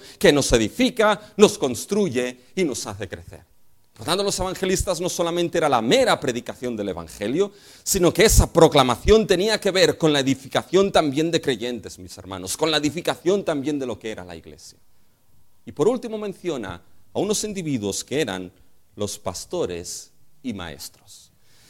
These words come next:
Y a veces se ha entendido lo que es esa expresión, pastores y maestros, como un único oficio, pastores y maestros, si gramaticalmente es posible. Pero parece ser que aquí el apóstol Pablo, mis hermanos, está mostrando dos grupos que tenían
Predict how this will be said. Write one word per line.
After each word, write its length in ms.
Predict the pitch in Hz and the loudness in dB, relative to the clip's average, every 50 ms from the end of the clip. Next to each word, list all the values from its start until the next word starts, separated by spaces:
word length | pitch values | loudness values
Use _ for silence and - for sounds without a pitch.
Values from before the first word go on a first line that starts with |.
| - - - - - - | -20 -20 -20 -20 -8 -4
Y 40 | - | -2
a 20 | 123 | 0
veces 220 | 185 208 247 233 | 0 0 -2 -2
se 80 | - 226 | -4 -4
ha 40 | 220 | -4
entendido 460 | 214 - 196 180 170 160 175 175 170 | -4 -2 -4 -4 -2 -2 -2 0 0
lo 140 | 147 127 - | -2 -4 -4
que 100 | - 175 | -2 2
es 80 | - | 4
esa 160 | - - - | 4 4 4
expresión, 600 | 160 - - - - 123 - - - 156 156 151 123 | 0 -4 -6 -8 -8 -6 -6 -4 -2 -2 -2 -2 -4
pastores 520 | - 123 - - - 196 196 196 185 - 190 | -6 -6 -6 -6 -8 -8 -8 -6 -8 -8 -8
y 20 | |
maestros, 580 | 175 156 131 127 120 - - - 143 131 - - | -8 -8 -8 -8 -10 -12 -14 -14 -14 -14 -12 -8
como 240 | - 135 131 147 | -6 -6 -2 -2
un 240 | 185 214 214 202 190 | -2 -2 -2 -2 -2
único 640 | 190 190 180 175 165 147 - - 156 156 147 - - - | -2 -2 -2 -2 -4 -6 -6 -6 -6 -6 -6 -8 -10 -8
oficio, 600 | 139 123 - - 117 98 - - - 71 69 - _ | -8 -8 -8 -10 -12 -12 -14 -16 -20 -20 -20 -18 _
pastores 560 | - 120 123 - - - 185 180 185 175 - 160 | -8 -8 -8 -8 -8 -8 -8 -8 -8 -8 -8 -10
y 40 | |
maestros, 500 | 143 127 104 101 92 - - - - 87 | -10 -10 -10 -12 -12 -14 -16 -20 -20 -18
si 180 | - - - 143 | -14 -10 -10 -8
gramaticalmente 1300 | 127 147 131 123 120 120 117 - - 139 - - 220 254 247 214 208 170 123 95 - 101 95 104 143 - _ - - - _ _ _ | -6 -4 -4 -4 -4 -6 -8 -8 -10 -10 -8 -6 -6 -6 -6 -6 -6 -6 -6 -8 -8 -10 -10 -10 -10 -14 _ -20 -20 -20 _ _ _
es 200 | - 139 - - | -10 -8 -8 -8
posible. 540 | - - 135 - - - 98 80 - _ - - - - - - - _ _ _ _ _ _ _ _ _ _ | -10 -10 -10 -10 -12 -14 -16 -18 -20 _ -20 -20 -20 -20 -20 -20 -20 _ _ _ _ _ _ _ _ _ _
Pero 160 | _ - 117 - | _ -8 -6 -4
parece 320 | - - 233 247 247 269 | -2 -2 -2 -2 -4 -6
ser 360 | 233 - - 240 220 208 - | -8 -6 -4 -4 -4 -4 -4
que 80 | - 160 | -4 -4
aquí 340 | 127 123 - - 202 220 214 | -4 -6 -8 -12 -8 -4 -2
el 80 | 175 | -2
apóstol 480 | 147 - - 196 190 - - 196 175 127 | -2 -2 -4 -6 -6 -6 -6 -6 -6 -6
Pablo, 360 | - - 143 139 123 113 107 | -4 -4 -2 -2 -2 -4 -6
mis 180 | 101 101 - - | -8 -10 -10 -10
hermanos, 360 | 120 107 120 127 131 120 - | -8 -8 -8 -8 -8 -8 -8
está 240 | 117 - - 226 233 | -10 -10 -8 -8 -8
mostrando 560 | 247 226 - - - 170 156 151 147 123 120 | -8 -8 -10 -10 -8 -8 -6 -4 -4 -4 -6
dos 520 | 104 107 - 220 247 254 247 - - 139 123 113 - - | -6 -2 0 0 0 2 0 -6 -8 -8 -10 -12 -8 -6
grupos 560 | 196 226 254 240 247 - 220 226 214 - - | -6 -6 -6 -8 -4 -2 -2 -2 0 -2 -6
que 140 | - 175 156 | -6 -6 -6
tenían 580 | 131 143 139 180 196 170 123 107 113 127 139 | -4 -4 -4 -4 -4 -4 -4 -4 -4 -6 -6